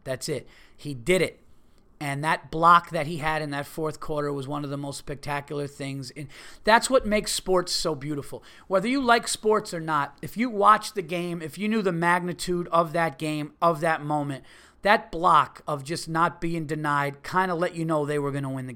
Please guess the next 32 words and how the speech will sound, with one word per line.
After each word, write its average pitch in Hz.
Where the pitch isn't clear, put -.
game. 110
It 151
was 139
amazing. 139
Kyrie 202
Irving 175
is 156
every 175
bit, 156
every 202
bit 170
as 160
important 147
of, 143
in, 147
in 147
that 147
series 147
win 127
as, 131
as 131
LeBron 127
James 117
is. -
Now, 156
LeBron 170
James 170
definitely 175
deserved 147
M 143
V 127
P. -